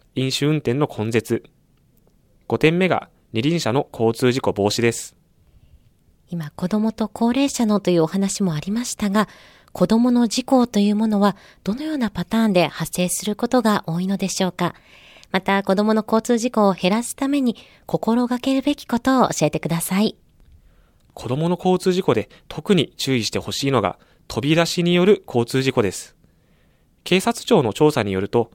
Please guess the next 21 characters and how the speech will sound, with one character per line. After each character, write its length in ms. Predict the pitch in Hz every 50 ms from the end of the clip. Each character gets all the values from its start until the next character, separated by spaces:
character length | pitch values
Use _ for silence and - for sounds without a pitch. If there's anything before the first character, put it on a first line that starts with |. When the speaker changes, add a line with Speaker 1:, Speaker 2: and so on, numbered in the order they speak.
| _ _ _ _ _ _ _
Speaker 1:
小 200 | - - 156 160
学 180 | 175 214 - -
生 160 | - 180 123
が 100 | 107 92
関 220 | - 113 110 113
係 180 | - - 117 117
す 120 | - -
る 160 | 123 131 - -
交 240 | - - 127 127 131
通 240 | - - 139 139
事 80 | 139 147
故 120 | - 127
の 100 | 104 90
う 80 | 87 85
ち、 260 | - - 117 113 - _ _ _ _ _ _ _ _ _
死 200 | - - - 156
者、 200 | 147 - 117 - - _ - - _ -
重 200 | - 117 139 160
傷 180 | - - 190
者 140 | 175 - 123
が 200 | 104 90 - -